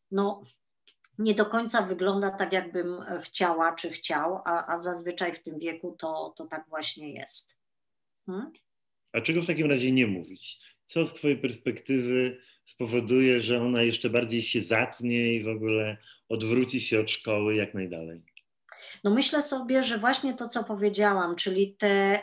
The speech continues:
Speaker 1: na, na pewno porównania. E, mm, Krzysiek urósł, a ty nie. E, albo,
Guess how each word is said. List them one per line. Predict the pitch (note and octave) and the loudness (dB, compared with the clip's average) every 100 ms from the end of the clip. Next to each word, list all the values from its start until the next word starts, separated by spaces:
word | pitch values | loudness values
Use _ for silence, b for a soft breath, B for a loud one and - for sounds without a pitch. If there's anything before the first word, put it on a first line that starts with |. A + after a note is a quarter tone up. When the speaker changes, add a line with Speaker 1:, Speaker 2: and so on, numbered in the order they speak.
| F3+ | 0
Speaker 1:
na, | F#3+ G#3 G#3 | 4 4 4
na | G#3+ | 2
pewno | G#3+ A#3+ A#3+ | 2 0 -2
porównania. | A3+ A3+ G#3 G3 G3 F3 E3+ - G#3 - _ _ _ F#3 | 0 2 2 2 2 2 0 -8 -10 -14 _ _ _ 0
E, | F3+ F3+ F3 F3 F3 E3+ | 2 2 2 2 0 0
mm, | G3 F3+ F3+ F3 F3 F3+ F#3+ _ _ | -4 -6 -6 -8 -8 -10 -12 _ _
Krzysiek | - - C#4+ - A#3+ - | 0 2 4 4 2 0
urósł, | B3 A#3 G#3+ G#3 | -2 -2 0 0
a | |
ty | G3 F3 | 0 -6
nie. | D#3 E3 - _ _ _ _ _ _ b b b _ _ - | -6 -12 -18 _ _ _ _ _ _ b b b _ _ 0
E, | F#3 F#3 F3+ F3 F3 F3 - | 2 4 2 2 0 -2 2
albo, | G#3+ A#3 A3 - E3 F3 C#4+ | 4 6 2 0 2 2 0